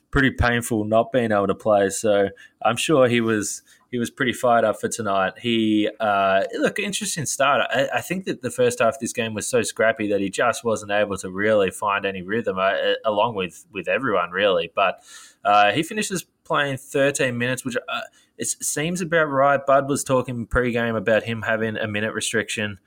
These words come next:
Uh, you know, so you, you would, you, you would expect that he's gonna play more minutes than that,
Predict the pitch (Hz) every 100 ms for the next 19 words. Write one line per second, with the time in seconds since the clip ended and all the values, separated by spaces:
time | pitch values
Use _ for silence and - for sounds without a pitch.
0 | - _ - 104 101 98 98 98 95 -
1 | _ - 131 117 104 127 117 120 131 123
2 | 117 123 120 120 123 117 101 - 131 127
3 | 117 113 113 107 - 107 104 104 104 107
4 | 104 101 - 110 98 92 92